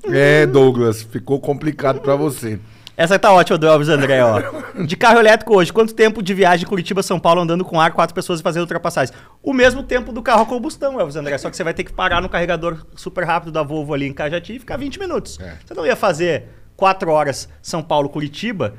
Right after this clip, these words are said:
Speaker 2: sem parar uma hora pra ir no banheiro tomar um café.
Speaker 1: Ou aquela,
Speaker 2: Não existe
Speaker 1: comer aquela
Speaker 2: não.
Speaker 1: coxona que tem
Speaker 2: Ou comer
Speaker 1: registro.
Speaker 2: coxona, é a mesma coisa, galera.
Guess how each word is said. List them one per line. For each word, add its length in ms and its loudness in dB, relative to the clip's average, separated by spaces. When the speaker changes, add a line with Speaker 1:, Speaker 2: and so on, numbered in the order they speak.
Speaker 2:
sem 240 -8
parar 640 0
uma 180 0
hora 280 2
pra 460 -2
ir 80 -8
no 80 -4
banheiro 240 0
tomar 160 -6
um 60 -4
café. 320 -4
Speaker 1:
Ou 160 2
aquela, 220 -2
Speaker 2:
Não 20 -4
existe 160 -8
Speaker 1:
comer 80 0
aquela 240 0
Speaker 2:
não. 60 -4
Speaker 1:
coxona 360 0
que 80 -12
tem 240 -6
Speaker 2:
Ou 60 -2
comer 140 -4
Speaker 1:
registro. 200 -4
Speaker 2:
coxona, 300 -4
é 20 2
a 60 0
mesma 280 -2
coisa, 300 -6
galera. 180 -4